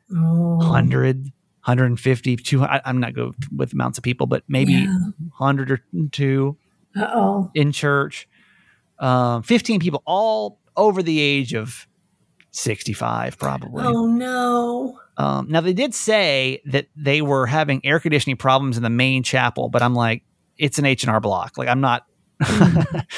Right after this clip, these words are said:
Speaker 2: <laughs> I'm not having high hopes for,
Speaker 1: Mm.
Speaker 2: um, this is, like, where you come to get, to renew your tag.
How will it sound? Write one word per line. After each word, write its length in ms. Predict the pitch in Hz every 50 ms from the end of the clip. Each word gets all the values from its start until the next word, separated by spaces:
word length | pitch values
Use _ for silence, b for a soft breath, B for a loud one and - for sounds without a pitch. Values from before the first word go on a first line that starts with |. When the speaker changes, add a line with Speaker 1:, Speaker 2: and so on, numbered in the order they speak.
| B B
Speaker 2:
<laughs> 200 | 220 B B -
I'm 100 | 139 156
not 180 | 170 165 151 139
having 220 | 156 151 139 127
high 200 | 107 127 127 127
hopes 380 | 113 120 131 120 123 - - -
for, 420 | - 123 120 117 113 110 110 104 - B B B B B
Speaker 1:
Mm. 240 | B 226 202 196 202
Speaker 2:
um, 680 | - 117 113 107 110 110 110 110 110 113 123 135 - - _ _
this 160 | 156 156 160 170
is, 80 | 185
like, 140 | 175 147 -
where 80 | 156 147
you 80 | 139
come 160 | - - 139 131
to 60 | 127
get, 120 | 123 117 - - - - -
to 120 | - -
renew 240 | 127 123 120 123 139
your 160 | 135 123 120
tag. 580 | 117 - - 131 117 110 117 123 139 - 143 147